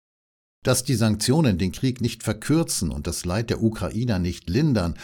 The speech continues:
haben wir unter anderem in einem verlinkten Artikel beschrieben. Die Sanktionspolitik fußt auf einer Lüge und ihre moralischen Fundamente sind längst zusammengebrochen. In ihrer Wirkung richten sich diese Sanktionen vor allem gegen Europa selber,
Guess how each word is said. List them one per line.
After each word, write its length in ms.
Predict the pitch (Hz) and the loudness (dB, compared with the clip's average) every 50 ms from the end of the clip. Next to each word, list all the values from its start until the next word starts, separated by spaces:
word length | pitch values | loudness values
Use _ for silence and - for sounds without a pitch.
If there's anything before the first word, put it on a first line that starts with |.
| - - - | -14 -16 -6
haben 240 | - 101 110 131 156 | -2 0 0 2 2
wir 140 | 139 143 123 | 0 2 2
unter 260 | 131 127 127 123 98 | 2 2 2 0 2
anderem 400 | 90 98 104 107 98 104 110 120 | 2 2 2 2 2 2 2 2
in 200 | 107 113 - - | 2 0 -2 -2
einem 240 | - 113 123 123 123 | 0 0 0 -2 -2
verlinkten 500 | - 120 120 85 71 73 73 - - 90 | -4 -4 -4 -4 -4 -6 -6 -6 -6 -6
Artikel 420 | 87 90 - - 82 - 78 82 | -6 -6 -6 -8 -6 -6 -6 -4
beschrieben. 680 | 76 95 95 - - - 76 67 62 - - - - _ - | -4 -4 -4 -4 -4 -6 -6 -8 -8 -10 -14 -16 -18 _ -10
Die 80 | - 80 | -8 -6
Sanktionspolitik 1200 | 76 - 73 76 76 - - - 110 127 156 147 - - - 98 80 90 - - - 135 151 143 | -6 -6 -6 -6 -6 -2 0 2 2 4 2 0 -2 -2 -2 -2 0 -2 -2 -2 -2 -2 -2 -4
fußt 420 | - - - 120 143 160 - - - | -6 -6 -4 -2 -2 -2 -2 -4 -4
auf 200 | 82 82 - 85 | -6 -6 -4 -4
einer 180 | 90 87 87 | -2 -2 -2
Lüge 460 | 92 87 107 139 170 185 143 101 92 76 | 0 0 2 2 2 2 2 2 0 0
und 160 | 73 73 - | -2 -4 -4
ihre 180 | 90 87 78 | -6 -4 -2
moralischen 720 | 76 80 82 76 67 76 90 101 120 117 101 - 95 87 | -2 -2 -2 -2 -2 -2 -2 0 0 0 0 0 -2 -4
Fundamente 640 | - - 104 92 85 85 85 85 95 113 123 - 98 80 | -2 -2 -2 -2 0 0 0 0 0 0 -2 -2 -2 -2
sind 260 | 85 85 76 62 65 | -2 -2 -2 -4 -4
längst 440 | 76 92 107 110 107 - - - - | -2 0 0 0 -2 -4 -6 -8 -8
zusammengebrochen. 960 | - 69 69 - 190 208 143 69 - - 69 - - - - - 80 69 - - _ _ - - - - - - | -8 -6 -4 -2 -2 -2 -2 -2 -6 -8 -8 -8 -8 -10 -10 -10 -12 -12 -12 -14 _ _ -20 -20 -18 -18 -6 -2
In 100 | - 120 | 0 0
ihrer 260 | 123 127 123 139 117 101 | 2 2 2 2 4 4
Wirkung 460 | 135 175 190 190 170 160 143 139 123 | 4 4 4 4 2 4 4 4 4
richten 540 | 101 95 131 123 - - - 143 127 117 110 | 4 2 0 0 -2 -4 0 2 2 4 4
sich 240 | 113 113 107 - | 2 0 0 0
diese 340 | - 120 117 107 98 113 107 | -2 -2 0 2 2 2 0
Sanktionen 640 | 85 107 98 95 90 - - - 95 95 98 107 113 | 2 0 0 -2 -2 -2 -2 0 2 2 4 4 2
vor 240 | 110 - 139 - - | 2 -2 -4 -6 -4
allem 280 | 87 90 87 87 101 | -4 -2 -2 0 0
gegen 220 | 104 104 101 98 104 | 0 0 -2 -2 -2
Europa 460 | 92 101 101 104 110 107 - 107 107 | -4 -2 0 0 0 0 0 0 0
selber, 540 | 90 98 117 123 127 123 92 92 82 80 | 0 0 0 2 2 2 0 0 -2 -4